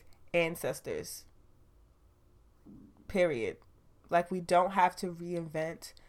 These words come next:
the wheel. The wheel, they, they invented the wheel. We are just on a bit of a different terrain right now, and we have to figure out how that, how we can get that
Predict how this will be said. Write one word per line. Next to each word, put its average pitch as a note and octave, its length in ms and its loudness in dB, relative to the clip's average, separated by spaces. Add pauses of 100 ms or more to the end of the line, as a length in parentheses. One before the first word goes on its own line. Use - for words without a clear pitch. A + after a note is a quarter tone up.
(220)
the D3+ 80 -6
wheel. E3+ 400 -4
The D#3 100 -8
wheel, F3 560 -4 (800)
they, E3 160 -6 (100)
they F#3+ 180 -2
invented F#3 400 -6
the F#3+ 80 -4
wheel. F#3 340 -6 (580)
We G#3 160 0
are A3 60 4
just F#3 180 -6
on F3 160 -2
a E3 60 -6
bit G3 180 -2
of G#3 100 0
a G3+ 60 0
different G3+ 300 -4
terrain G3+ 420 -4
right A3+ 240 -4
now, A3 380 -6 (240)
and D3 80 -10
we D#3 80 -6
have D#3 140 -10
to D3 60 -12
figure D3+ 240 -6
out C#3 100 -6
how D#3 220 -4
that, D#3 280 -8
how D#3+ 240 -6
we E3+ 80 -8
can E3 120 -12
get D3+ 200 -10
that D3 240 -8